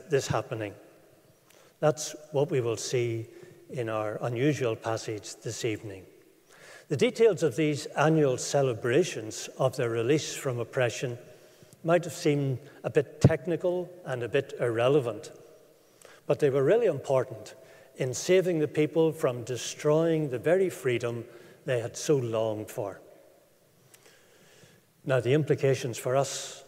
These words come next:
are also very important. Remember that this whole historical event of the Passover was only a visual aid.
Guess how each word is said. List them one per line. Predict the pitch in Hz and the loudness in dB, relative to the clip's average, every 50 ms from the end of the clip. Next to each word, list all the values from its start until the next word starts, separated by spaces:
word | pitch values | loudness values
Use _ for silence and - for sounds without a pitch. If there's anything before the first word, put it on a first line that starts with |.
| - - | -10 -6
are | - 131 123 | -2 0 0
also | 123 120 - - 131 | 0 -2 -2 -4 -6
very | 107 92 123 117 117 110 | -6 -4 -4 -4 -4 -4
important. | 110 110 - - 107 104 - 110 98 - - - - - _ _ _ _ _ _ _ _ _ - - - - - - | -6 -6 -6 -6 -6 -6 -8 -12 -16 -18 -20 -20 -20 -20 _ _ _ _ _ _ _ _ _ -20 -20 -18 -18 -6 0
Remember | 143 147 180 220 214 | 2 2 4 4 4
that | 170 160 147 - | 4 4 4 4
this | 165 156 - - | 2 2 2 0
whole | - 151 160 160 165 160 156 147 139 135 127 123 | 2 4 6 6 6 6 6 6 4 4 2 2
historical | 131 131 117 - - - - - 151 160 170 165 156 - 139 131 | 0 0 -2 -2 -6 -4 0 4 6 6 6 6 4 2 2 2
event | 127 120 110 135 139 156 170 165 - - | 0 0 2 2 2 2 2 -2 -2 -4
of | 156 120 - | -4 -2 -2
the | 135 | -6
Passover | 110 - 127 127 123 120 - 151 127 110 120 117 113 - - - - - - - - - - - | -2 2 2 2 2 2 2 2 2 2 0 -4 -4 -6 -10 -16 -20 -20 -20 -20 -20 -14 -6 -4
was | 143 127 | 0 2
only | 165 185 196 180 165 147 127 | 2 4 4 2 2 0 0
a | - 143 120 | -2 -4 -6
visual | 107 - 139 139 127 113 123 120 110 107 | 0 0 0 0 0 -2 -4 -4 -2 -4
aid. | 101 101 104 127 147 | -4 -4 -6 -8 -8